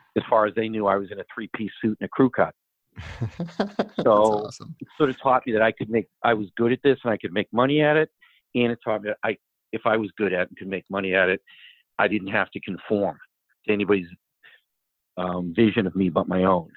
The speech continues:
Speaker 1: which was probably the first time that I realized that being in business and excelling,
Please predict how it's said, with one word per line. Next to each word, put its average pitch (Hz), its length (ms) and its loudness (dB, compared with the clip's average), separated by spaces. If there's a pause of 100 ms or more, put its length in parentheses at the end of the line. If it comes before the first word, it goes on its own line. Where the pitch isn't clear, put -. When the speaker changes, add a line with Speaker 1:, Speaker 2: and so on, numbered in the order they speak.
(300)
Speaker 1:
which - 180 -4
was 104 140 -2
probably 107 220 2
the - 200 -4
first 110 280 2
time 104 200 2
that 98 100 2
I 95 60 2
realized 92 680 2 (120)
that 92 240 -2 (1500)
being 110 320 4
in 95 200 2
business 110 540 4 (540)
and 98 140 4
excelling, 98 800 0